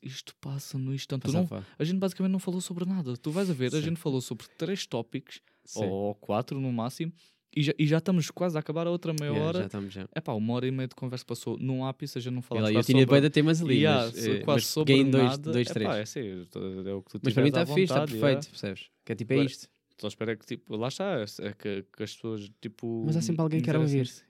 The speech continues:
Speaker 1: Yeah. Epá, eu, eu espero bem que sim.
Speaker 2: Eu até acho que foi um, agora estou aqui a,
Speaker 1: Eu gostei,
Speaker 2: a
Speaker 1: até
Speaker 2: esfregar o nosso pelo, mas é verdade. Eu
Speaker 1: Eu
Speaker 2: até
Speaker 1: até
Speaker 2: acho que foi uma boa conversa.
Speaker 1: eu até, eu até
Speaker 2: E
Speaker 1: digo
Speaker 2: ninguém
Speaker 1: mais.
Speaker 2: tá a, agora já não nos
Speaker 1: E
Speaker 2: estão a
Speaker 1: até
Speaker 2: ver, estão
Speaker 1: digo
Speaker 2: só a
Speaker 1: mais, eu
Speaker 2: ouvir,
Speaker 1: acho que
Speaker 2: mas
Speaker 1: até,
Speaker 2: fica
Speaker 1: até certos, eh, assuntos que a gente às vezes a-, até tocou e, e
Speaker 2: Acho que só vemos logo quando delicadeza, até.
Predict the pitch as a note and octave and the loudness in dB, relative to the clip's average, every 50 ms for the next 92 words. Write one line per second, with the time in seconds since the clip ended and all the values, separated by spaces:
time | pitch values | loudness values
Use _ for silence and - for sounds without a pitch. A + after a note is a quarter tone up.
0 | - - G#2+ G#2+ A2 A2 - - D#3+ - A#3 A3 E3+ C3 A2+ A2 A2 - - A2+ | -16 -10 -8 -8 -8 -6 -6 -6 -2 -2 0 2 2 2 2 2 0 -2 -4 -4
1 | - B2+ D3 F3 - - - D#3 F#3 - B3 F#3 C#3+ A#2 A2 G#2 - A2+ A2 G#2+ | -4 -2 -4 -4 -4 -6 -6 -6 -2 2 2 2 4 2 0 -2 -2 -4 -4 -2
2 | G#2+ G#2 - _ _ _ _ _ _ _ _ _ _ - B2 A#2 B2 A#2+ A#2+ B2 | -4 -6 -10 _ _ _ _ _ _ _ _ _ _ 0 4 6 6 6 6 4
3 | B2 A#2 - B2+ A#2 A2+ A2 A2 G#2+ G#2+ A2 A2 - - - - - _ - - | 0 0 2 0 0 2 0 -2 -4 -4 -6 -8 -10 -14 -20 -20 -20 _ -2 2
4 | C#3+ C#3 C3+ - G#3 G3+ G#3 - - A#2+ G#2+ C3+ C#3 C#3 C#3 C3+ C3+ C3 - - | 2 2 2 4 4 4 4 6 4 4 4 6 8 10 10 10 10 8 6 4
5 | - C3+ C#3 D3 D3 C#3 D3 D3+ D3 A#2 A#2 - G3+ F#3+ D#3+ C3+ B2 - - C3 | 4 4 6 6 6 4 4 4 2 0 0 2 4 6 6 6 6 4 4 4
6 | C3 C3 B2+ C#3 F3 F3+ D#3+ C#3 B2 - C3 A#2 C#3+ C#3 B2+ G#2 A2+ G#2+ A2+ A2+ | 4 4 4 6 6 6 6 6 4 2 0 0 2 2 2 2 0 0 0 0
7 | G#2+ - A#2 G#2 G#2+ B2 B2 C3 C#3+ C#3 C#3+ C3+ C#3 C3+ C3+ C3+ B2+ - - B2+ | 0 0 -2 0 2 4 6 8 10 10 10 8 8 6 6 4 2 0 0 2
8 | A#2+ B2+ B2+ C3+ C3+ C3+ C3 C3+ C3+ C3 B2 C3 C#3 E3+ - C#3 C3 - - - | 4 6 6 6 6 4 6 6 6 6 6 6 6 6 6 4 4 4 4 4
9 | - B2 A#2+ A#2 B2+ B2 A#2+ A2+ A2+ A#2+ A2+ A#2 A#2 - - - - A2 G2+ - | 4 4 4 4 2 0 -2 -2 -2 -2 -4 -4 -6 -14 -14 -10 -8 -6 0 2
10 | A#2+ A#2+ - - B2+ A#2 G#2 - - A#2 A2 A2 G#2+ G2+ G2 G2 F#2+ - _ - | 2 2 2 0 -2 -2 -2 -2 -2 -2 0 0 0 -2 -2 -4 -8 -12 _ -20
11 | - - _ - A2 G#2+ - - A#2 A2 - A#2 A2 A2+ A2 G#2+ - A#2 A2 B2 | -20 -20 _ -6 -6 -4 -2 0 -2 0 0 2 2 2 2 2 2 2 6 6
12 | A#2+ G#2+ A#2+ A2+ - A2 - - C3 B2 - C3+ B2+ - - - - - C#3+ C#3 | 6 6 6 2 2 2 0 0 0 2 4 4 2 2 0 -8 -8 -2 2 4
13 | C3+ C3 B2+ B2 A#2+ A#2 A#2 A#2 A#2 G#2+ - - - A2+ A2+ A2+ E3 F3+ G#3 G3+ | 4 4 4 4 2 2 0 0 -2 -2 -4 -4 -4 -4 -2 2 2 2 4 6
14 | G3+ F#3 F3+ E3+ D#3+ E3 F#3 F3+ F3+ F3 D#3+ D#3 D#3+ D3+ - B2 G2+ G2 G2 G2 | 6 6 6 6 6 4 4 4 4 2 2 2 0 2 2 0 0 0 -2 -4
15 | G#2 F#2+ - G2 F#2+ | -6 -8 -8 -10 -12